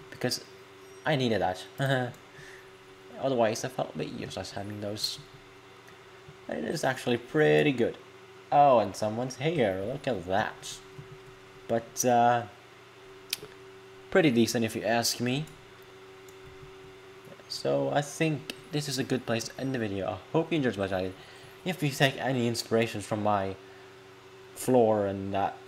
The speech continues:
feel free to enjoy. Have a great day, and I'll see you in the next video. Feel free to join my Discord server, where I'll post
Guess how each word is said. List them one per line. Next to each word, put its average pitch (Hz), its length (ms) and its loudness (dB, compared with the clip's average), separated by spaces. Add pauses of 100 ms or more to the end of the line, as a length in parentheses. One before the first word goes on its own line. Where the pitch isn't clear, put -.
(400)
feel 196 320 2
free 208 500 -4
to 202 220 -6
enjoy. 185 420 0 (1500)
Have 104 160 -2
a 98 40 -6
great 165 260 0
day, 147 340 2
and 127 160 -4
I'll 113 120 2
see 117 200 2
you 107 100 2
in 92 60 -2
the 92 80 -4
next 117 240 0
video. 98 300 0
Feel 165 180 0
free 160 360 2
to 131 140 -2
join 110 340 2
my 107 80 0
Discord 139 420 2
server, 110 440 6 (540)
where 101 180 -6
I'll 104 200 4
post 95 420 0